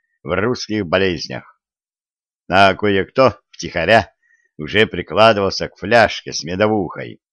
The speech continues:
явно поправляя подпорченное с вечера здоровье.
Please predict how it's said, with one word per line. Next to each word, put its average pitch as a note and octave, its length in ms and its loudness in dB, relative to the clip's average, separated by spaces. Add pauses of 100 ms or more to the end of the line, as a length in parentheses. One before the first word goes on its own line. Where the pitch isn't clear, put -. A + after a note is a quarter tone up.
(540)
явно G2+ 560 2
поправляя G2+ 800 0 (320)
подпорченное C3+ 720 0
с - 120 -8
вечера F#2+ 460 -2
здоровье. C#2+ 840 -2